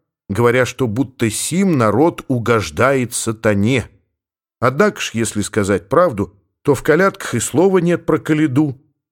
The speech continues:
Поют часто про Рождество Христа, а при конце желают здоровья хозяину, хозяйке, детям и всему дому. Замечание пасечника. Морозило сильнее, чем с утра,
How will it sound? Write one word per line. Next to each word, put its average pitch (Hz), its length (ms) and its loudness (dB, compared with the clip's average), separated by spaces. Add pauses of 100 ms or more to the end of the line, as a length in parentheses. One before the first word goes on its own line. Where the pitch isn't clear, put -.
(100)
Поют 160 460 0
часто 147 460 0
про 120 240 2
Рождество 123 680 0
Христа, 107 840 -2 (160)
а 120 160 0
при 127 220 -2
конце 127 520 2
желают 113 480 0
здоровья 104 520 0
хозяину, 127 760 0
хозяйке, 120 760 -2 (260)
детям 156 500 0
и 190 200 0
всему 156 440 0
дому. 95 540 -2 (400)
Замечание 120 760 0
пасечника. 82 920 -6 (1300)
Морозило 160 720 4
сильнее, 147 640 0
чем 151 240 -2
с - 120 -6
утра, 131 420 0